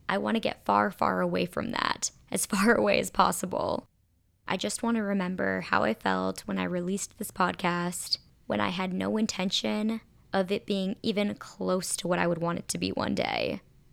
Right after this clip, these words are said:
I just wanted it to be something. And it can't be anything if you're in a holding pattern. So if you guys have been feeling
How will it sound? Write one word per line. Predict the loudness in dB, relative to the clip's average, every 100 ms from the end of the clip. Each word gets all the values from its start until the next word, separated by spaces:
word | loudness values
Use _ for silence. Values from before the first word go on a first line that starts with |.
| -20 _ _ -2
I | 0
just | 0 -2
wanted | -2 0 0
it | -2
to | -4
be | -4
something. | -4 -4 -4 -4 -6 -4 -4 -6 -10 -20 -20 -20 -20 -20 -10
And | -2 -2
it | -4
can't | -6 -6 -4
be | -8 -4
anything | -2 -2 -2 -4 -2 -2 -2 -2 -4 _ -20 _
if | -8 -4
you're | -2
in | -2 -2
a |
holding | -2 -4 -2 -2 -4 -6
pattern. | -4 -4 -4 -4 -4 -4 -8 -16 -20 _ -20 -20 -20 -20 -20 -20 -10
So | -2 -2
if | 0
you | -2
guys | 0 0
have | 0 0
been | 0
feeling | 0 0 0 2 2 2 0 -2